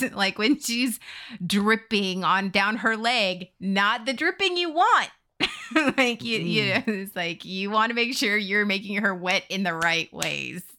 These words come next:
Speaker 1: <laughs>
Speaker 2: Two different things. Now, uh, some points of tips for, uh, more pleasurable experiences. Alcohol will cause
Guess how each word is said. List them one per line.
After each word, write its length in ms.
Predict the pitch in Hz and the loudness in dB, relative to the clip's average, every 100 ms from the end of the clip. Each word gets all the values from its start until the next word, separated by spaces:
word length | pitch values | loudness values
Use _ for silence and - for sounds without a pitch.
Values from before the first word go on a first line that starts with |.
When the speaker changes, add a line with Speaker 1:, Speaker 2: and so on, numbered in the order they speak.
| _ | _
Speaker 1:
<laughs> 920 | 208 - - 269 - _ _ 185 - | -10 -8 -8 -8 -10 _ _ -18 -12
Speaker 2:
Two 180 | - 170 | -6 -2
different 360 | 139 127 113 98 | -2 -2 -6 -12
things. 260 | 107 117 - _ _ _ _ - | -14 -16 -20 _ _ _ _ -8
Now, 320 | 147 165 156 | 0 2 2
uh, 300 | 135 139 127 | 0 -2 -2
some 200 | 120 120 | -4 -8
points 300 | 117 185 175 | 0 0 0
of 60 | 147 | -2
tips 300 | 180 220 - | -2 -2 -6
for, 420 | - 135 127 123 | -6 0 0 0
uh, 180 | 120 117 | -2 -2
more 180 | 117 113 | -2 -4
pleasurable 440 | 226 262 220 214 | 0 0 0 -2
experiences. 720 | 196 - 160 147 139 139 127 - | -4 -6 -8 -8 -8 -8 -8 -4
Alcohol 720 | 151 190 202 170 170 151 143 | -2 0 -2 -2 0 0 0
will 420 | 113 127 127 127 127 | -2 0 0 0 -4
cause 600 | - 117 113 113 107 | -4 -2 -2 -4 -8